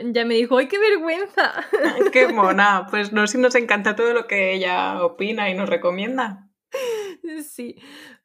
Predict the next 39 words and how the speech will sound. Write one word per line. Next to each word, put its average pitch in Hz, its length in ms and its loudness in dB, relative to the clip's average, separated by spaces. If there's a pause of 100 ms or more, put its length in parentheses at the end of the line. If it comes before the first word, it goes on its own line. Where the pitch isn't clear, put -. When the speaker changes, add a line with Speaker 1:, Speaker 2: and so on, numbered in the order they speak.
Speaker 1:
Pues 240 220 0
ahora 262 240 4
doble 262 280 4
vergüenza 254 480 2
porque 269 240 -2
la, 226 140 2
le 214 460 0
digo 233 180 4
que, 254 140 -2
que 247 60 2
ha 226 80 2
dicho, 240 300 0
qué 226 100 -2
vergüenza, 254 460 0
pero 214 160 2
bueno. 220 320 -2
Speaker 2:
<laughs> 240 880 2 (680)
Speaker 1:
Pues 262 220 2
este 262 280 0
es 311 60 0
uno 302 120 2
de 269 120 2
sus 269 120 -2
libros 254 300 4
favoritos 254 500 2
y 226 200 -2
me 226 80 0
lo 220 80 0
lleva 220 180 0
recomendando 240 580 0
un 262 60 0
montón 226 300 -2
de 214 100 -4
tiempo. 202 340 -6
Y 196 80 0
este 233 220 -2
libro, 311 300 0
de 233 100 -2
hecho, 311 360 -4